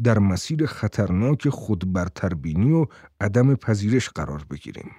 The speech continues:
اشلین را به خاطر دارید؟ دختری که درد را احساس نمی‌کرد. حس نکردن درد به ظاهر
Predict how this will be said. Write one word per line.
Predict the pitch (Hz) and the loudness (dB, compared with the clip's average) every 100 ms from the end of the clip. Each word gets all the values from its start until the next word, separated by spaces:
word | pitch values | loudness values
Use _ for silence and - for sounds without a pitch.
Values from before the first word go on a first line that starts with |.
| _ _ _ _ _ _ _ _ _ _ _ - | _ _ _ _ _ _ _ _ _ _ _ -2
اشلین | 127 - 160 196 175 | -2 0 0 0 2
را | 175 | 2
به | 147 123 | 2 0
خاطر | 110 - 127 | 0 0 0
دارید؟ | 120 135 104 85 107 - _ _ _ _ _ _ | 2 2 0 -4 -10 -16 _ _ _ _ _ _
دختری | 110 107 - 113 101 | -2 -2 0 0 -2
که | - 101 | -2 -2
درد | 90 104 101 87 92 | 2 2 2 0 -4
را | 90 | -4
احساس | 90 90 - 82 - 87 | -4 -8 -8 -8 -6 -6
نمی‌کرد. | 78 73 - 104 82 - - _ _ _ _ _ - - - _ _ _ | -4 -6 -6 -6 -6 -10 -20 _ _ _ _ _ -20 -20 -20 _ _ _
حس | 147 - 143 | -2 2 2
نکردن | 131 139 139 151 | 2 2 2 4
درد | 175 143 139 151 147 123 113 | 4 4 2 2 2 0 0
به | |
ظاهر | 110 113 104 139 143 | 2 2 2 2 2